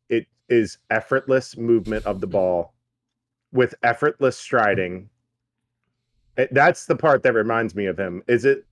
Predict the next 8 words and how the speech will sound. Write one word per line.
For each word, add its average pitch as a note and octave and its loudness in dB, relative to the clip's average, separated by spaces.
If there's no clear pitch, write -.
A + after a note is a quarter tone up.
is C3+ 2
the C3+ -2
skills, E3+ 4
the B2 0
nutmegs, C3+ 0
the A#2 -2
crossover, B2+ 0
the, B2 0